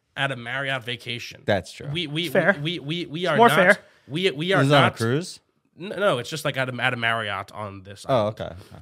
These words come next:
Speaker 1: But, but, but, but so, but so this is not a mountain climbing, like, thing where, like, "Oh yeah, this is beginner mountain climbing."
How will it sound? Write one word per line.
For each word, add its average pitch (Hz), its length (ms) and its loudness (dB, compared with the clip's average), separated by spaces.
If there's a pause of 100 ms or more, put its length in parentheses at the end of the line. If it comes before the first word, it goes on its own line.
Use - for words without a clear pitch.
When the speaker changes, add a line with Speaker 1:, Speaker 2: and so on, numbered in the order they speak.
Speaker 1:
But, 151 220 4
but, 156 220 -6
but, 165 240 -8
but 156 160 -6
so, 170 240 -2
but 156 160 -8
so 151 400 -4 (800)
this 180 280 -2
is 165 120 -8
not 156 220 -2
a 123 40 -6
mountain 147 380 -2
climbing, 143 720 -2
like, 120 260 -2
thing 127 500 4
where, 120 100 0
like, 120 180 -2
"Oh 147 100 -2
yeah, 139 240 0
this 131 140 -6
is 143 60 -4
beginner 117 500 -2
mountain 104 320 -4
climbing." 95 440 -16